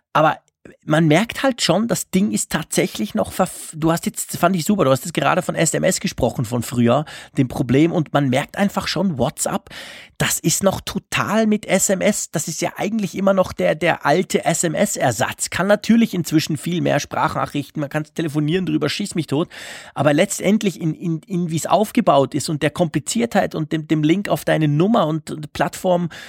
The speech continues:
es, du kannst ja auch nicht auf mehreren Geräten gleichzeitig brauchen, das geht ja alles nicht. Es ist ja immer wirklich direkt ein Gerät, eine Nummer, zack.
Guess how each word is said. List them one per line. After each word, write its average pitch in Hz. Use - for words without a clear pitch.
es, -
du -
kannst -
ja 190
auch -
nicht 185
auf 156
mehreren 170
Geräten 147
gleichzeitig 170
brauchen, 160
das 156
geht 220
ja 143
alles 117
nicht. 127
Es 147
ist 185
ja 180
immer 196
wirklich 196
direkt 180
ein 190
Gerät, 180
eine 190
Nummer, 180
zack. -